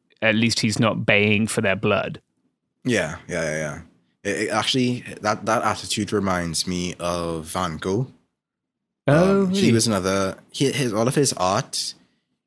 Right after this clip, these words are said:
Speaker 2: was very obsessed with the peasants because he just saw it as, like, a better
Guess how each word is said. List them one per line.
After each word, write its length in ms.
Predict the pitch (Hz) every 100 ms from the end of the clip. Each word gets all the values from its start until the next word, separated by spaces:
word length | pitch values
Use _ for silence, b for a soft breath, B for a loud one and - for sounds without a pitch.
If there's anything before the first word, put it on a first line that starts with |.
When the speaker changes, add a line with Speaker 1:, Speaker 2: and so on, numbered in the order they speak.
| _
Speaker 2:
was 260 | 101 95 87
very 600 | 85 101 98 101 98 95
obsessed 600 | 95 - - 101 90 -
with 100 | 90
the 60 | 90
peasants 560 | - 95 90 90 104 -
because 280 | 95 85
he 60 | 87
just 180 | 95 -
saw 160 | 120 85
it 40 |
as, 100 | 80
like, 140 | 85 90
a 40 |
better 580 | 80 - - 80 69